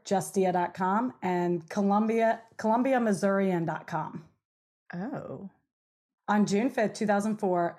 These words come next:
Speaker 1: a student at the University of Missouri, Matt Fin-, Finucane, walked outside of his house near campus, and there was a body of a man laying in an awkward position in the grass. He wasn't wearing anything but blue shorts,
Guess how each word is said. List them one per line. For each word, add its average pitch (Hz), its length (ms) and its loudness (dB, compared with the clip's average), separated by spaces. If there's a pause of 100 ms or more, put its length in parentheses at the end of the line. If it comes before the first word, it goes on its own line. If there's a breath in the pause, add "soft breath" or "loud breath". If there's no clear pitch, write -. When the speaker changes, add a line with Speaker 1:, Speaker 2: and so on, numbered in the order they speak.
Speaker 1:
a 190 60 -4
student 214 460 0 (120)
at 196 160 0
the 185 80 0
University 202 460 2
of 202 60 4
Missouri, 175 440 2
Matt 175 480 -2
Fin-, 190 280 0 (160)
Finucane, 240 720 0 (360)
walked 220 260 2
outside 214 300 2
of 196 60 2
his 196 140 -2
house 180 300 0
near 185 220 2
campus, 175 540 0
and 185 220 -2
there 180 100 2
was 165 120 0
a 175 40 0
body 175 400 0
of 185 100 0
a 180 60 0
man 170 520 0
laying 175 360 0
in 175 140 0
an 175 120 0
awkward 202 380 -2
position 190 440 -2
in 170 120 -2
the 170 80 -2
grass. 165 540 -6 (440)
He 196 100 0
wasn't 202 300 2
wearing 190 280 2
anything 202 560 2
but 180 240 -2
blue 175 240 2
shorts, 170 460 0